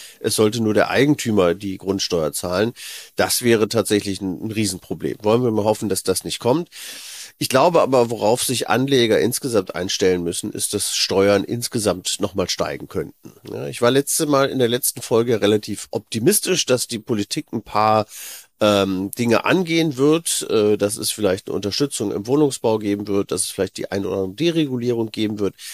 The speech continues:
Aber ich glaube, worauf wir uns alle einstellen müssen, ist natürlich auch, der Staat insgesamt hat ein Einnahmeproblem. Es gibt vieles, was investiert werden muss in Infrastruktur. Das gilt ja übrigens auch für die Kommunen.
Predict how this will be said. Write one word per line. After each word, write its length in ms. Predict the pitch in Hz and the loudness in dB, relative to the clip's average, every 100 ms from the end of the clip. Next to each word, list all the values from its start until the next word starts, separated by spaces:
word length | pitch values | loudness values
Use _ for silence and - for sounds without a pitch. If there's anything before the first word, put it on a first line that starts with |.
| - - - | -14 -16 -6
Aber 160 | - | -2
ich 100 | 117 | 0
glaube, 320 | - 104 120 110 | 2 2 0 -4
worauf 360 | - 87 - | -4 -2 0
wir 80 | 113 | 0
uns 160 | 92 - | -2 -4
alle 300 | 101 107 - | 0 0 0
einstellen 460 | 117 - 127 117 | -2 2 2 2
müssen, 280 | 107 - - | 0 -2 -4
ist 160 | - 120 | -4 -2
natürlich 420 | 104 113 98 - | -2 -4 -6 0
auch, 320 | 90 139 151 - - - - - | 4 4 2 -6 -16 -16 -16 -4
der 120 | 104 | -2
Staat 320 | - 98 104 - | 0 -2 -2 -4
insgesamt 760 | 226 - 117 107 104 - - - | -2 -2 0 0 0 -4 -8 -8
hat 220 | 120 - | -10 -8
ein 80 | - | -4
Einnahmeproblem. 1120 | 104 113 113 110 117 - 131 123 151 214 226 | 0 2 2 0 -2 -2 -4 0 0 -2 -6
Es 200 | - - | -10 -8
gibt 220 | 117 - | -8 -10
vieles, 500 | - 139 143 139 - | -10 -4 -2 -2 0
was 240 | 113 113 - | 0 -2 -4
investiert 680 | - 117 107 - 151 180 | -4 -2 -2 0 -2 0
werden 280 | 156 143 143 | 2 2 2
muss 360 | 139 143 - - | 2 2 0 -2
in 240 | 104 104 | -2 -2
Infrastruktur. 880 | - 160 - 127 131 131 - 139 131 | -4 -6 -2 -4 -2 -6 -6 -2 0
Das 160 | 110 - | 0 -4
gilt 160 | 127 | -2
ja 80 | 113 | -2
übrigens 340 | 113 110 104 | -2 -2 -4
auch 120 | - - | -8 -10
für 120 | 101 | -10
die 80 | 101 | -10
Kommunen. 460 | 104 104 135 165 | -6 -4 -4 -6